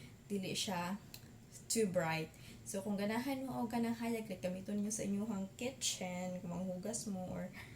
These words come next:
asan nyo gusto nga hayag na as in too bright, katong white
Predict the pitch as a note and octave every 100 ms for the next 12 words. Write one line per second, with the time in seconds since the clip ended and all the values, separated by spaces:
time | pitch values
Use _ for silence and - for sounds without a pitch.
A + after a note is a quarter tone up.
0 | - G#3+ A3+ A3 G3+ G#3 - G#3 G3+ G#3+
1 | F#3 G3 F#3 F3+ F3 F3+ - - - -
2 | G3+ - G3+ G#3 G3 F3+ D#3+ D#3+ E3 E3+
3 | - - - - A#3 C4 G#3+ F#3+